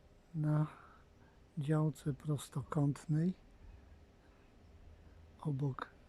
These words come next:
zabudowy podobnej. Przed domem nasadzenia iglaków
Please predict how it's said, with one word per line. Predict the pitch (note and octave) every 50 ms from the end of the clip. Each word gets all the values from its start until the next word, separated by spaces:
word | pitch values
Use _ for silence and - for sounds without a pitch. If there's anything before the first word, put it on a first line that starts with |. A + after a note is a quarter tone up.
| -
zabudowy | - C#3+ B2+ D3 C#3+ C3 B2+ C#3 C3+ A#2+ B2+ C#3 C#3 C3+ C3 B2 C#3 C#3 C3+ C3+ - - - - - - - - -
podobnej. | - - C#3 A#2 C#3 C#3 C3+ B2 - D3+ C#3 D3 D#3+ F#3 F#3+ F#3 - - - - - - - - - - - - - - - - - - - - - - - - - - - - - - - - - - - - - - - - - - - - - - - - - - - - - - - - - - - - - - - - - - - - - - - - - - - - - - - - - - -
Przed | - - - - E3 D3 C#3 C3+
domem | C3 D#3 D3+ D3 D3 C#3+ C#3+ C#3 C#3 D3+ E3+ - - -
nasadzenia | D#3 D3 D3 C#3 - - D#3 C#3+ B2 A2+ - D#3 C#3 C#3 C3+ C3 C3
iglaków | C3 B2+ C3 A#2+ B2 C3+ D3 D3 D3 C#3+ - - D#3 C3+ B2 - -